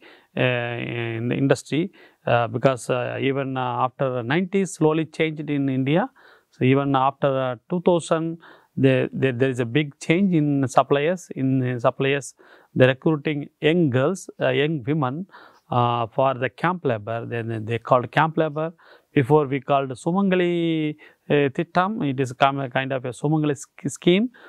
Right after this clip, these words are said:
Sumangali means as a marriage scheme. Now they, they're becoming a camp laborers. They're working in industry.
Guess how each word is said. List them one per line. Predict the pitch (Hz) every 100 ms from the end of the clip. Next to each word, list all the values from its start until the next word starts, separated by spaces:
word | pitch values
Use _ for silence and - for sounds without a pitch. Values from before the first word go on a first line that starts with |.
| - -
Sumangali | 151 160 156 151
means | 147 151 151 -
as | 135 123
a |
marriage | 113 135 160 143 143
scheme. | - 156 185 254 175
Now | 131 139
they, | 135
they're | 123 127
becoming | 120 120 131 131 123
a |
camp | - 170 185
laborers. | 135 120 120 127 - - - - _
They're | 127
working | 131 135 139
in | 135 123
industry. | 131 143 - - 196